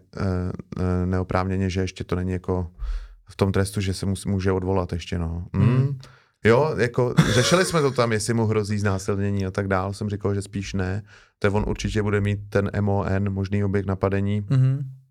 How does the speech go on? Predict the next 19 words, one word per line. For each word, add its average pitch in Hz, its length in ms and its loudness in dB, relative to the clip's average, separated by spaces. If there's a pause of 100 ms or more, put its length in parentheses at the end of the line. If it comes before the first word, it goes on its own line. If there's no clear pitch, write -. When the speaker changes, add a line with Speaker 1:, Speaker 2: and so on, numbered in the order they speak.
(240)
Speaker 1:
což - 260 0
je 104 40 4
jakoby, 101 520 0
eh, 95 220 0
taková 95 340 0
ochranná 98 420 -2
známka, 95 460 -2 (540)
kterou 98 200 0
zavedli 95 400 0
celkem 101 320 -2
nedávno 98 500 0
proti 92 260 -4
tomu, 95 200 0
aby 95 140 0
se 98 140 -2
nešikanovali 92 640 0
tady 95 180 -2
ty 95 100 -4
lidi 95 320 0